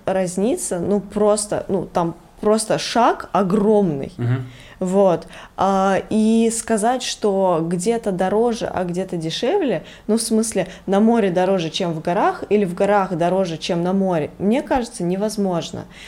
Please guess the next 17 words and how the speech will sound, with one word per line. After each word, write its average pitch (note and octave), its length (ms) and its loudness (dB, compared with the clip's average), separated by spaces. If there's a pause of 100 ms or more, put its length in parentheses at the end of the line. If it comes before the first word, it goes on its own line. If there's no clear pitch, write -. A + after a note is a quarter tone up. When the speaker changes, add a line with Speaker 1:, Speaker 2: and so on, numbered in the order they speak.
(200)
Speaker 1:
Потому A3+ 320 2
что A3+ 220 -4
слишком B3 440 -2
много G#3+ 320 0
факторов G3+ 680 -4
на D#3+ 160 -2
это G#3 140 -2
влияющих. G#3 800 -2 (540)
Говорю, G3 360 2
там G3 180 0
тебе F#3+ 400 2
и G3+ 40 0
сезон, A#3+ 500 0
и G#3 160 0
количество, F#3+ 680 -2
и E3 40 2
запрос, A3 680 2